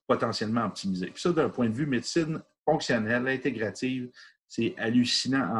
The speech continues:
en soi. La posture devient un effet secondaire d'un système nerveux central qui est plus efficace pour gérer les informations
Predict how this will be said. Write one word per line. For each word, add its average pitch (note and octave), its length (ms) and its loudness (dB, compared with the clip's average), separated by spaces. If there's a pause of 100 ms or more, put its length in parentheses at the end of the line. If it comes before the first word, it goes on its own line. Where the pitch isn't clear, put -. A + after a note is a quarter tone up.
en F#2+ 60 -2
soi. G2+ 240 -2 (340)
La C#3 160 4
posture D3 420 6
devient A#2+ 280 4
un C3+ 140 2
effet B2+ 260 2
secondaire A#2+ 560 2
d'un A2+ 120 -2
système C3 300 -2
nerveux A#2+ 280 -2
central A#2 460 -2
qui F#2+ 100 -2
est - 20 -2
plus A#2+ 180 -2
efficace A#2+ 440 0
pour F#2 180 -14
gérer A#2+ 400 2
les A2 200 0
informations G#2 560 -4